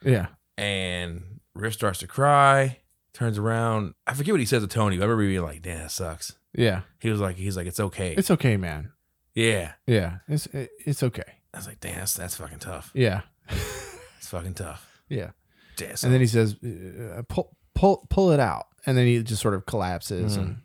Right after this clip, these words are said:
Speaker 1: dies.
Speaker 2: Yeah.
Speaker 1: Game
Speaker 2: It's
Speaker 1: over.
Speaker 2: So Riff is gone.
Speaker 1: Riff is dead.
Speaker 2: And then Tony just
Speaker 1: Riff es muerte.
Speaker 2: Es muerte. And Tony gets up and just stabs Bernard.
Speaker 1: Yeah, he,
Speaker 2: Directly in
Speaker 1: he
Speaker 2: the heart.
Speaker 1: just gets, Tony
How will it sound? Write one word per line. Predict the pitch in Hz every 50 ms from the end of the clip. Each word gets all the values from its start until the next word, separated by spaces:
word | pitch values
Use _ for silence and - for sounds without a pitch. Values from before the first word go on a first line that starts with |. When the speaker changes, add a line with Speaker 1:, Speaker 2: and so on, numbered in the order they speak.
| _
Speaker 1:
dies. | - 92 71 60 64 - - - _ _ -
Speaker 2:
Yeah. | - 90 82 76 - _ _ _ _ -
Speaker 1:
Game | - 117 113
Speaker 2:
It's | 113
Speaker 1:
over. | 120 120 110 95 92 80 - - - - - - -
Speaker 2:
So | - - 82
Riff | 85 92 110 120 123
is | 107
gone. | 104 110 110 107 101
Speaker 1:
Riff | 139 139 127 120
is | 113 101
dead. | 104 120 110 104 98 92 85 - - - - - - _ _ _ _ _ _ -
Speaker 2:
And | 85 87 87
then | 90 87 87 87 82
Tony | - - 107 107 95
just | 87 85 87
Speaker 1:
Riff | - 139 147 170 170 - - - - _ _ _ -
es | 123 120 - -
muerte. | 120 110 120 120 113 - 135 - - - - - - - - - - - - - 71 85
Speaker 2:
Es | 92 101 - -
muerte. | - - - - - - 135 127 107 98 - - _ _ -
And | - 85 82 82 85 -
Tony | 98 92 90 87 85
gets | 87 85 - -
up | 92 78 85
and | 85 80
just | 80 78
stabs | - - 90 87 85
Bernard. | 85 85 90 92 92 85 78 78
Speaker 1:
Yeah, | 139 131 110 104
he, | 104 101
Speaker 2:
Directly | 135 135 131
in | -
Speaker 1:
he | 147
Speaker 2:
the | 143 151
heart. | 143 143
Speaker 1:
just | 143 131 135 143
gets, | 139 131 160 170 - - - - - 127 127 120 120
Tony | - 151 151 160 160 147